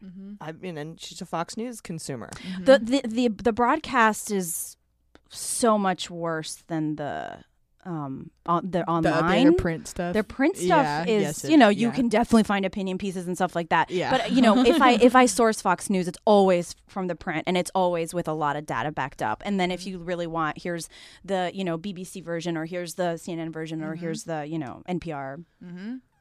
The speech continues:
Speaker 1: Doing
Speaker 3: version.
Speaker 1: Fox News version, though, that's the best. That's the best version you can get. 'Cause then
Speaker 3: Yeah.
Speaker 1: it's like, who's gonna dispute this shit?
Speaker 3: <laughs> Right. Well,
Speaker 1: Yeah.
Speaker 3: that's
Speaker 1: This
Speaker 3: so
Speaker 1: is
Speaker 3: yeah, exactly.
Speaker 1: <laughs>
Speaker 3: Right.
Speaker 2: Yeah, and I think citing sources is,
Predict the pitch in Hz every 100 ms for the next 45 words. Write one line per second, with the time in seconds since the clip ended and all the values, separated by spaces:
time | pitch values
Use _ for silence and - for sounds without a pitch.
0 | _ 185 165 220 - 185 170 180 185 175
1 | 151 160 156 147 151 165 170 156 139 -
2 | - 190 - 214 196 185 - 180 175 170
3 | 160 156 170 160 247 320 349 240 208 196
4 | 180 143 139 _ _ _ - 247 233 202
5 | 175 160 151 - 160 147 120 165 160 -
6 | 123 202 226 208 220 160 - 240 214 214
7 | 233 285 277 277 359 - 381 359 381 320
8 | - 294 330 240 240 170 - _ _ _
9 | _ 190 190 214 214 277 277 214 _ _
10 | _ - - - 190 185 170 156 - -
11 | 156 143 131 127 131 131